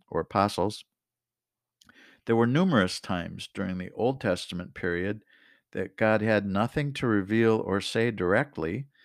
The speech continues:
including a four hundred-year period between the Old Testament and the New Testament period until Jesus came on the scene. Why?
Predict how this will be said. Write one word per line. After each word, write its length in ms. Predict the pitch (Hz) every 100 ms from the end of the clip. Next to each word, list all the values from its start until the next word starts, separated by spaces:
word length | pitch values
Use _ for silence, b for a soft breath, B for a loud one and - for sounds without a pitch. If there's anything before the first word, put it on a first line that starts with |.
| b b b
including 480 | 104 - 160 160 101
a 80 | 98
four 320 | - 139 143
hundred-year 580 | 151 127 107 98 98 92
period 720 | - 151 165 92 85 98 117 b b b
between 360 | - 101 123 107
the 100 | 101
Old 240 | 110 123
Testament 540 | - 110 - 113 104 -
and 160 | 95 92
the 80 |
New 160 | 92 139
Testament 640 | 147 90 87 - 87 -
period 400 | - 90 95 120
until 320 | 101 98 104
Jesus 400 | 98 117 117 107
came 280 | - 120 117
on 160 | 98 90
the 60 |
scene. 520 | 90 - 127 101 - - _ _ _ _ _ _
Why? 480 | - 101 151 143 92